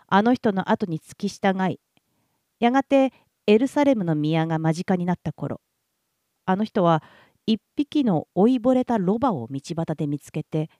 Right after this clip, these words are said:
微笑してそれに打ち乗り、「これこそは、シオンの娘よ、恐るな、見よ。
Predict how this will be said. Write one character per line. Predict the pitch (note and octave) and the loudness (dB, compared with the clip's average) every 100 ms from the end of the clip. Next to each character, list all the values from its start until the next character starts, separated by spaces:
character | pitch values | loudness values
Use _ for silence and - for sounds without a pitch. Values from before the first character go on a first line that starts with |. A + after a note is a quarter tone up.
| _ _ _ _ _ _ - | _ _ _ _ _ _ -4
微 | F3 - G#3 | -4 -2 -2
笑 | G3 G3 | -2 -2
し | - | -4
て | F#3+ F#3 | -2 -2
そ | - F3 | 0 0
れ | F#3+ | 0
に | F#3 F#3+ | 0 -4
打 | - | -4
ち | D#3+ - | -6 -6
乗 | F3+ F3 | -4 -4
り、 | - _ _ _ _ _ _ _ _ _ _ | -4 _ _ _ _ _ _ _ _ _ _
「こ | A3 | 2
れ | A#3+ B3 | 2 2
こ | C4 | 0
そ | B3 G3 | 2 2
は、 | F3+ E3 _ _ _ _ _ _ | 2 0 _ _ _ _ _ _
シ | - - - B3 | -18 -12 -4 2
オ | B3 G#3 | 4 2
ン | E3+ | -2
の | D#3+ D#3 | -2 -2
娘 | E3 D#3+ - G3 G3+ | -2 -4 -6 -2 0
よ、 | F#3 D3 - | 2 2 0
恐 | E3+ - A#3 | -2 0 0
る | G#3+ F#3+ | 2 2
な、 | D#3+ C#3 | 0 -4
見 | C3+ E3 | -4 -4
よ。 | F3 C3+ | -2 -2